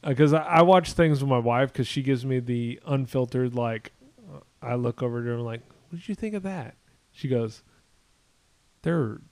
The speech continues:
just horribly unlikable." <laughs> Like, they're n-, they are not likable people. And it just comes off as very phony. Uh, whereas, um,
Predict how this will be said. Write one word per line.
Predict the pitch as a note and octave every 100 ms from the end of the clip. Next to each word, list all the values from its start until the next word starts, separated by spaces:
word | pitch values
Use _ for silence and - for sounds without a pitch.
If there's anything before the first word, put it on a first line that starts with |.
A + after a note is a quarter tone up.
| _ _ _
just | - A2 - _ _ -
horribly | - - G3+ G3 C#3 A#2+
unlikable." | A#2 A#2+ C#3 D#3 B2+ B2 - -
<laughs> | - - - E3+ - F#3+
Like, | G3 F#3
they're | G3 G3+ G#3
n-, | A3 F#3+ - A#2+ -
they | E3+ F3+
are | D#3 B2+
not | C3 D#3+ E3+ C3+
likable | D3+ D3+ B2+ A#2
people. | D#3+ E3 B2 A2 - - - - - - - - - -
And | C3+ C3 C3+
it | C3+
just | - D3 -
comes | - F3+ D#3
off | E3 D3+
as | C#3+ A2
very | C3+ C3+ B2
phony. | - - E3+ C#3+ G#2+ G#2+ A#2 _ _ _ _ _ _ _ -
Uh, | B2+ A#2+
whereas, | A#2+ C3 C3 B2 A#2+ - - - C#5 _ _ D3
um, | D3 C3+ B2+ A#2+ B2+